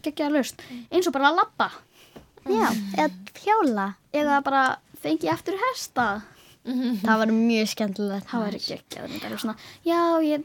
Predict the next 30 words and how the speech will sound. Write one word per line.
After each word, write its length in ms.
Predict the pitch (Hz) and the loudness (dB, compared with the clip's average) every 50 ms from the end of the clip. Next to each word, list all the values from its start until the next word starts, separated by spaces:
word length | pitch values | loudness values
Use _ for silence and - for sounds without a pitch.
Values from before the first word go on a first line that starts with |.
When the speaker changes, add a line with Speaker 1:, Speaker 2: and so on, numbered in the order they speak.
| _ - - | _ -14 -10
Speaker 1:
ég 180 | - - 269 | -4 -4 -4
ætla 160 | 262 - 277 269 | -2 -4 -4 -2
bara 120 | 277 277 | -2 -4
að 40 | - | -2
fara 180 | 311 302 302 | -2 -2 0
aðeins 500 | 302 320 330 339 339 330 - - - - - - | 2 2 2 2 2 2 0 -4 -6 -8 -6 -4
í 240 | 320 320 339 339 330 311 | 0 0 2 2 0 0
hesttúr, 600 | 302 - 427 466 - - - - 494 466 - - - - _ _ _ _ _ _ _ - | 0 0 0 0 -2 -4 2 2 2 2 0 -8 -18 -20 _ _ _ _ _ _ _ -2
í 100 | 320 349 | -2 -2
út 100 | 214 202 | 0 -2
í 60 | 370 381 | -2 0
búð. 260 | 427 480 466 - - - - - _ _ _ _ _ _ _ - | 2 0 0 0 -8 -20 -20 -20 _ _ _ _ _ _ _ -10
Speaker 2:
Einmitt. 460 | - 240 247 254 262 254 - - - - - - - - - - - - _ _ - 262 | -8 -4 -4 -4 -4 -6 -8 -16 -18 -18 -20 -18 -18 -18 -18 -20 -20 -20 _ _ -20 -8
Fannst 320 | - 277 277 269 262 - | -2 -2 -2 -2 0 -2
ykkur 180 | 285 277 285 277 | -2 0 0 0
þið 280 | 269 269 262 254 - - | 2 2 0 0 0 0
læra 520 | 262 262 254 262 277 294 294 277 277 269 | 2 2 4 4 4 2 0 0 -2 -2
mikið 500 | 262 254 254 269 277 269 - - 240 226 226 | -2 0 0 -2 -2 -4 -4 -6 -4 -2 0
á 80 | 247 254 | 0 0
því 240 | 254 247 233 226 220 214 | 0 0 0 0 0 0
að, 280 | 202 202 202 - - - - | -2 -2 -4 -6 -10 -8 -6
að 340 | 214 214 208 208 214 - 220 214 | -6 -4 -4 -4 -6 -8 -6 -4
ritstýra 480 | 226 226 220 - - - 214 208 202 196 | -4 -2 -2 -2 -4 -2 -2 -4 -4 -4
Grapevine? 640 | - 202 202 196 - - - - _ - - - _ _ _ - | -4 -4 -4 -4 -6 -10 -12 -12 _ -20 -20 -20 _ _ _ -4
Speaker 3:
Já, 380 | 233 226 208 220 233 220 185 - _ _ _ _ - | -2 -2 2 2 2 2 2 0 _ _ _ _ -4
ég 180 | 220 233 233 | 0 0 2
lærði 360 | 247 254 254 247 247 240 240 233 | 4 4 4 4 4 2 2 2
mjög 240 | 247 247 247 240 | 2 2 2 2
mikið 360 | 240 247 240 226 - 226 226 - | 2 2 0 0 -2 -4 -4 -2
bara 220 | 233 220 214 214 | 0 0 0 0